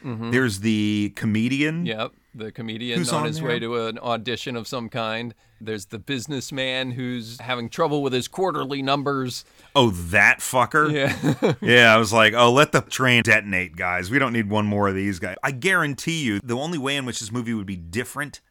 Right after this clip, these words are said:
Speaker 2: now in twenty twenty-three is that guy would be a crypto bro.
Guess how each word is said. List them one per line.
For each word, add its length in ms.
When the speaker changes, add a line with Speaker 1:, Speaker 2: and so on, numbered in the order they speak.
Speaker 2:
now 680
in 160
twenty 260
twenty-three 680
is 220
that 240
guy 140
would 140
be 140
a 60
crypto 440
bro. 360